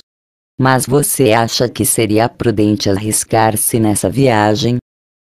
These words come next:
"Sua mãe tem razão", concordou Fortunato. "Andei me informando e descobri que já ocorreram vários naufrágios naquelas águas,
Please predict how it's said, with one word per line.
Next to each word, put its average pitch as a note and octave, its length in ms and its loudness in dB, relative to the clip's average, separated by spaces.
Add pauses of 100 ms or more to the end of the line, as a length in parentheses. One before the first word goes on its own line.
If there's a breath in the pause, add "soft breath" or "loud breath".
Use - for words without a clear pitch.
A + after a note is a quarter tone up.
(220)
"Sua D3 280 0
mãe C3+ 320 2
tem A#2+ 220 0
razão", G#2 520 0 (160)
concordou A#2+ 720 0
Fortunato. G#2+ 880 -2 (300)
"Andei C3 420 2
me C3+ 140 4
informando A2 720 0 (100)
e C#3+ 60 0
descobri G#2+ 680 0
que A2+ 160 -4
já A2 240 2
ocorreram A#2 680 2
vários G#2+ 460 2
naufrágios B2 840 0
naquelas G#2 560 0
águas, F#2+ 640 0